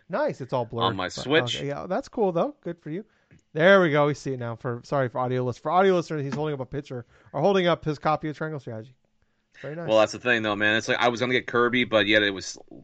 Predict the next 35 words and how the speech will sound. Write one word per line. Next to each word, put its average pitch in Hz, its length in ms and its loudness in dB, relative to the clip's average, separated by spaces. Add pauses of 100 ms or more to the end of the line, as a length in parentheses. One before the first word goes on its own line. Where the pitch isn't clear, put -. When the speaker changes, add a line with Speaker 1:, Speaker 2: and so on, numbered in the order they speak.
(140)
Speaker 2:
fucking 78 360 -16
sold 82 400 -10
out 80 340 4
in 95 140 -8
fucking 98 380 0
Walmart. 98 580 2 (320)
Speaker 1:
Just - 120 -8
order 349 200 4
Speaker 2:
So - 100 8
Speaker 1:
it - 40 10
Speaker 2:
I'm 339 120 8
like, 294 140 8
Speaker 1:
online, 262 180 8
Speaker 2:
"Eh." 185 100 6
Speaker 1:
Gables. 202 220 4
Have 220 120 4
it 196 40 -8
delivered. 180 380 2 (840)
Welcome 294 300 4
to 294 80 4
the 285 80 8
twenty-first 247 540 4
century, 202 360 2
where 151 120 0
you 196 80 -2
can 214 80 -2
have 208 120 2
shit 226 140 -4
delivered 180 360 -2
to 160 100 -8
you. 120 200 -4 (680)
Speaker 2:
<laughs> - 680 -8
I 127 200 8
understand 107 500 0
that. 78 180 -12